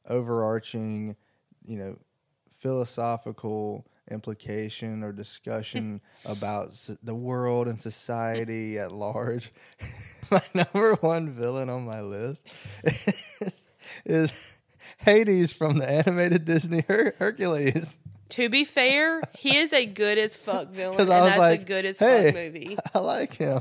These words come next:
Speaker 1: He's funny. He's hilarious."
Speaker 2: No, he is so, he, that movie is
Speaker 1: He's great.
Speaker 2: incredible. It, it's great. It doesn't always have to be super, like, it doesn't have to be a fucking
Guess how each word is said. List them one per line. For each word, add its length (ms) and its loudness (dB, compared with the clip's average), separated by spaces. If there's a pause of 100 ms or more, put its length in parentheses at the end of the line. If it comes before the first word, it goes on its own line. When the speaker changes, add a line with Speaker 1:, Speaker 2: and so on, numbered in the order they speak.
Speaker 1:
He's 280 -4
funny. 420 -4
He's 120 -8
hilarious." 520 -6
Speaker 2:
No, 260 6
he 300 0
is 180 2
so, 760 2
he, 300 -8
that 260 2
movie 300 -6
is 180 -6
Speaker 1:
He's 160 -2
great. 360 6
Speaker 2:
incredible. 280 -6 (400)
It, 220 -12 (300)
it's 360 0
great. 600 0
It 140 0
doesn't 260 0
always 340 -2
have 240 2
to 100 -8
be 500 -6 (360)
super, 960 -2
like, 240 0 (320)
it 80 -2
doesn't 200 4
have 260 0
to 100 -4
be 220 -4
a 80 0
fucking 760 -6